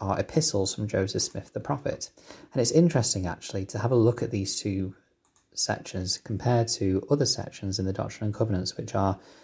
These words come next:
kind of direct revelations from the Lord through the prophet. This is more diff-, this is a different setup. This is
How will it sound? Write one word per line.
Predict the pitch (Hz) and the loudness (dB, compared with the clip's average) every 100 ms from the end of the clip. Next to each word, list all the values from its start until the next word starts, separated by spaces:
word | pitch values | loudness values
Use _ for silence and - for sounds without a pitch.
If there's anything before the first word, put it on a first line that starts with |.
| - _ _ | -20 _ _
kind | 110 | 0
of | 98 | 2
direct | 104 101 101 120 123 | 4 6 6 4 4
revelations | 110 98 98 92 104 95 | 4 6 4 2 -4 -2
from | - 107 | -2 0
the | 101 | 2
Lord | 95 92 | 2 2
through | 90 - 135 | 0 -2 2
the | 135 | 2
prophet. | - 90 - - - | 0 -4 -4 -12 -4
This | 131 135 | -2 0
is | 117 | 4
more | 104 101 | 4 6
diff-, | 123 123 - | 2 0 -4
this | 120 | 0
is | 113 | 2
a | 104 | 4
different | 131 127 101 | 2 0 -6
setup. | - 95 - - - | -4 -4 -4 -8 -4
This | 120 104 | -2 -2
is | 98 | -4